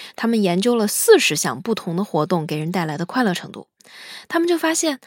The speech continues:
很多我们以为会立刻让我们快乐起来的事情，比如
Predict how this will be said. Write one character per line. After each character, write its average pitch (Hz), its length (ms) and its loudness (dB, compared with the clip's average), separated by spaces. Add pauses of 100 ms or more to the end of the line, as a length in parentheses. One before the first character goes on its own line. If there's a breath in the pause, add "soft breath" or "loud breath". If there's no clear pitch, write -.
(140 loud breath)
很 180 240 0
多 311 220 4
我 277 40 4
们 240 280 0
以 175 240 0
为 170 260 0
会 320 220 2
立 269 220 2
刻 208 180 -2
让 202 160 0
我 151 40 -4
们 151 120 -8
快 202 160 -4
乐 165 100 -2
起 - 140 -10
来 135 80 -6
的 131 60 -4
事 175 180 -2
情， - 160 -10 (300 loud breath)
比 175 100 -10
如 175 160 -6